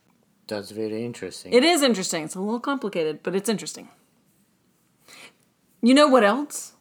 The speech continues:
Speaker 2: is interesting?
Speaker 1: What?
Speaker 2: Sicilians are both terrestrial and aquatic.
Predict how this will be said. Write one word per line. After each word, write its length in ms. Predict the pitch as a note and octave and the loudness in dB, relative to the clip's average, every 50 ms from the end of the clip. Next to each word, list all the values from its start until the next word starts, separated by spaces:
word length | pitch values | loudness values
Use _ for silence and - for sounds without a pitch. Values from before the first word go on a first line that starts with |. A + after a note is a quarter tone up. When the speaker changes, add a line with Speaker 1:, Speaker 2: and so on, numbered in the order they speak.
| _ _ _ _ _ | _ _ _ _ _
Speaker 2:
is 140 | - C#4 C4 | -8 -6 -4
interesting? 480 | D4+ D4+ D4 F4 D#4+ - - G4 F#4+ F4 _ _ _ _ _ _ - - _ _ - | -4 -6 -6 -8 -12 -12 -12 -12 -14 -14 _ _ _ _ _ _ -20 -20 _ _ -4
Speaker 1:
What? 340 | A#3+ G#3 D3+ - - _ _ _ _ _ _ _ _ _ _ _ _ _ _ _ _ _ _ _ _ _ _ _ _ _ _ _ _ _ _ | -2 -2 -2 -2 -6 _ _ _ _ _ _ _ _ _ _ _ _ _ _ _ _ _ _ _ _ _ _ _ _ _ _ _ _ _ _
Speaker 2:
Sicilians 720 | - - - B3 A#3 - - D4 E4 F4 E4 C4+ A3+ G3+ G#3+ | -4 0 2 2 2 2 2 0 2 2 2 2 2 0 0
are 100 | G3+ F#3 | -2 -2
both 360 | - G3 F#3 F3+ F3+ - - | -2 -2 -4 -4 -4 -8 -14
terrestrial 880 | - - G3 F3+ F#3+ G#3 A3+ A3 - - G3+ F#3+ F3+ F3 E3 D#3+ - _ _ _ _ _ - | -12 -10 -8 -6 -6 -6 -6 -8 -10 -12 -10 -8 -8 -8 -8 -10 -12 _ _ _ _ _ -6
and 480 | G3 G#3 A#3 B3 G#3 E3+ D#3 D#3 - - | -6 -4 -4 -4 -6 -6 -8 -10 -12 -14
aquatic. 600 | G3 - - F#3 F#3 F3+ - - - - - | -14 -12 -10 -8 -8 -8 -8 -12 -16 -18 -20